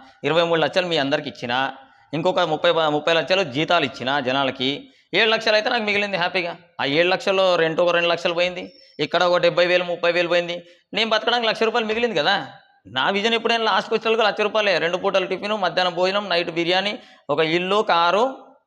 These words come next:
అంతే ప్రశాంతంగా. ఈ హై-, హైదరాబాద్ కాదు, ఎక్కడ పోయేది లేదు. ఇక్కడ నా ఫ్యామిలీతో నేను మూడు పూటలు ఇక్కడే ఉండాలి. ఆ పనికి గిన పోతే పోతా, లేకుంటే లేదు. ఎంతవరకు ఐడియాలు, ఐడియాలు మోటివేట్ చేసి జనాల మీద వదిలేసి జనాలకి మోటివేషనల్ స్పీకర్ వెళ్తూ ఉండి గవర్నమెంట్ను ముందుకు నడిపిస్తూ కొత్త కొత్త ఇన్నోవేటివ్ ప్రాజెక్టులు, అందులో ఎగ్జాంపుల్ చెప్తాను రా. లాస్ట్ టైమ్ నిన్న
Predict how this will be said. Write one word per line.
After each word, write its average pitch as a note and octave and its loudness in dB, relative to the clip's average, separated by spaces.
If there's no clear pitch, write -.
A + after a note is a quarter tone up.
అంతే D#3 0
ప్రశాంతంగా. F3+ 0
ఈ D3+ -2
హై-, C3+ -2
హైదరాబాద్ E3+ 2
కాదు, G3+ 2
ఎక్కడ G3 -2
పోయేది G3+ 0
లేదు. F#3+ 0
ఇక్కడ D#3 0
నా C#3+ 0
ఫ్యామిలీతో C#3+ -2
నేను F3+ -4
మూడు B2+ -2
పూటలు F3 -2
ఇక్కడే E3 -2
ఉండాలి. D3+ -2
ఆ C3+ 0
పనికి D#3 0
గిన F3 2
పోతే E3 2
పోతా, D#3+ 0
లేకుంటే E3 0
లేదు. D3 2
ఎంతవరకు D#3 -2
ఐడియాలు, D3+ 2
ఐడియాలు D3 2
మోటివేట్ D3+ -2
చేసి D#3 -2
జనాల D3 0
మీద D#3 -2
వదిలేసి D3 -2
జనాలకి E3 0
మోటివేషనల్ D#3+ -2
స్పీకర్ D#3 -4
వెళ్తూ D3+ 0
ఉండి D#3+ -2
గవర్నమెంట్ను E3+ 0
ముందుకు E3 -4
నడిపిస్తూ E3 -4
కొత్త E3 -4
కొత్త E3+ -4
ఇన్నోవేటివ్ E3 0
ప్రాజెక్టులు, C#3+ -2
అందులో E3+ 0
ఎగ్జాంపుల్ F3 0
చెప్తాను C#3+ -4
రా. C3 0
లాస్ట్ D3 0
టైమ్ F3 -4
నిన్న E3+ -2